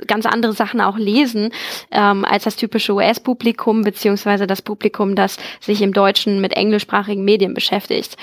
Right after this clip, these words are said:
Von daher gibt's da schon, schon irgendwo einen, einen Gap, ja. Es ist, ähm, tatsächlich,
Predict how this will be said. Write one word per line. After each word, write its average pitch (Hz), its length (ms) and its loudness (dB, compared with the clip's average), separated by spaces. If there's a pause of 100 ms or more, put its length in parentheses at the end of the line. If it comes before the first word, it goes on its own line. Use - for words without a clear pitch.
(260)
Von 208 200 -2
daher 202 400 2
gibt's 202 180 -2
da 208 100 0
schon, 196 440 -2
schon 196 180 0
irgendwo 185 320 -2
einen, 196 340 -6
einen 196 220 -4
Gap, - 240 -2
ja. - 260 -2
Es - 140 -8
ist, - 240 -10
ähm, 190 480 -2
tatsächlich, 214 500 -2